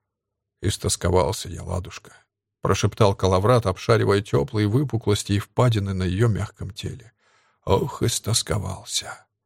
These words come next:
"Так ты ж устал и разомлел после бани", — забеспокоилась жена. "Того и гляди, уснешь. Может, лучше с утра?" "Я-то?" — обиделся Евпатий, собирая последние силы. "Да я воевода.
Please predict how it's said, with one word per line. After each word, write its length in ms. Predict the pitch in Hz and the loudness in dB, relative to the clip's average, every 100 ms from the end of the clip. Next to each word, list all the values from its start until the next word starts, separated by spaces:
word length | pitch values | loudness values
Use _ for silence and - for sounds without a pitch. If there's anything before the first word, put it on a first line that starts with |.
| _ _ _ _ _ _ - | _ _ _ _ _ _ -10
"Так 160 | 127 | -8
ты 140 | - 151 | -4 -4
ж 120 | - | -4
устал 420 | - - 165 165 | -6 -6 -8 -2
и 40 | |
разомлел 480 | 139 131 123 127 175 | 0 4 4 4 0
после 340 | - 165 - 135 | -2 -4 0 0
бани", — 360 | 139 131 131 - _ _ _ - | 0 -2 -6 -14 _ _ _ 0
забеспокоилась 800 | 113 104 117 - 110 104 92 98 | 2 4 4 2 2 2 2 0
жена. 320 | 101 95 98 - _ _ | -2 -2 -4 -8 _ _
"Того 280 | - 120 175 | 2 4 4
и 60 | 175 | 2
гляди, 320 | 156 143 156 | 2 2 2
уснешь. 520 | 190 139 123 110 - - _ 131 | 2 2 2 2 0 -12 _ 2
Может, 400 | 143 - - 135 | 2 0 -8 -4
лучше 400 | 139 165 - 156 | 2 2 2 0
с 120 | - | 0
утра?" 380 | 139 151 147 - _ _ _ _ _ - | 2 0 0 -4 _ _ _ _ _ -10
"Я-то?" — 640 | 95 90 110 - - 123 _ _ | -2 2 2 2 -4 -8 _ _
обиделся 560 | 107 98 104 92 90 98 | 2 4 4 2 0 -2
Евпатий, 440 | 104 - 90 - | -2 2 0 0
собирая 400 | - 98 110 113 | -4 2 4 4
последние 500 | - 107 - 92 92 | 2 0 0 0 0
силы. 360 | 107 - 82 - _ _ _ _ _ | -2 -2 -4 -6 _ _ _ _ _
"Да 200 | 90 87 | -6 -4
я 180 | 87 92 | 0 2
воевода. 640 | 101 107 117 156 90 - | 4 4 2 2 0 -6